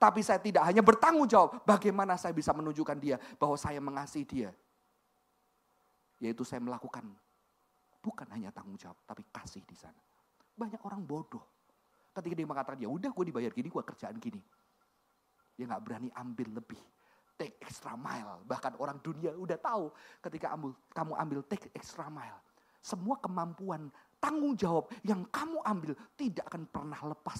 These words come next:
dari tubuhmu. Dan disitulah menjadikan kamu orang-orang yang kuat, berhasil, punya kecerdasan yang orang-orang nggak kerjain. Ada anak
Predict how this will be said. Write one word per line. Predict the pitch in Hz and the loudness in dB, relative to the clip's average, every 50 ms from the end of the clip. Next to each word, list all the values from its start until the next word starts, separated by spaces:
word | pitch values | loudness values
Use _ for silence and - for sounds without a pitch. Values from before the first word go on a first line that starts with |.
| - - | -10 -8
dari | - 123 127 135 - | -8 -8 -8 -10 -8
tubuhmu. | - 226 - - - 135 - - 139 127 110 _ _ _ _ _ _ _ _ _ _ - | -8 -8 -8 -8 -12 -16 -16 -14 -16 -16 -16 _ _ _ _ _ _ _ _ _ _ -10
Dan | - 120 120 | -8 -6 -6
disitulah | 120 120 - 127 113 120 117 117 | -6 -4 -6 -6 -6 -6 -8 -6
menjadikan | - 120 233 233 240 220 - 226 - 117 240 | -4 -6 -4 -4 -6 -8 -8 -8 -10 -10 -10
kamu | - 208 160 147 123 | -10 -10 -10 -10 -8
orang-orang | - 123 113 113 - - 120 - 220 208 226 | -10 -8 -10 -10 -10 -10 -10 -10 -10 -10 -10
yang | 233 226 226 - - | -12 -12 -14 -12 -6
kuat, | - 220 165 165 - - - | -6 -4 -4 -6 -10 -14 -12
berhasil, | 120 123 117 - 127 143 156 - - 156 127 - 123 - - - | -12 -12 -12 -12 -14 -14 -16 -14 -14 -16 -16 -16 -18 -20 -12 -8
punya | 185 220 190 208 | -6 -6 -6 -6
kecerdasan | - 202 - 190 165 151 151 139 - - 143 123 - - - 196 | -10 -10 -12 -12 -10 -10 -10 -10 -10 -12 -12 -12 -14 -18 -20 -12
yang | - 156 139 - - | -12 -12 -12 -10 -12
orang-orang | 165 160 147 135 - - 131 127 | -10 -10 -10 -10 -12 -12 -10 -8
nggak | 123 110 73 - - | -8 -10 -10 -10 -12
kerjain. | 113 - 107 87 - - _ _ _ _ _ _ _ _ _ _ _ _ _ _ _ _ _ _ _ _ _ _ _ _ _ _ _ _ _ _ _ _ _ _ _ _ _ _ _ _ _ _ _ _ - | -16 -16 -18 -18 -18 -20 _ _ _ _ _ _ _ _ _ _ _ _ _ _ _ _ _ _ _ _ _ _ _ _ _ _ _ _ _ _ _ _ _ _ _ _ _ _ _ _ _ _ _ _ -14
Ada | 165 147 143 - 143 | -10 -8 -6 -6 -6
anak | 147 139 127 - | -8 -10 -12 -14